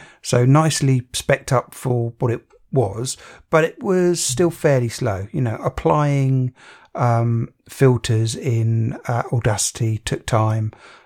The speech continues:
Doing, um, stabilization, for example, in iMovie and exporting took time. Uh, quite slow.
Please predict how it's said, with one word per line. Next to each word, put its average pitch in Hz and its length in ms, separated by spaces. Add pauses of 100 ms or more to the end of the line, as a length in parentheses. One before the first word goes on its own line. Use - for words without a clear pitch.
(240)
Doing, 120 640 (380)
um, 117 400
stabilization, 120 920
for - 100
example, 113 600
in 117 220
iMovie 113 840
and 110 100
exporting 113 800
took - 220
time. 110 420 (520)
Uh, 113 220 (180)
quite - 480
slow. 113 320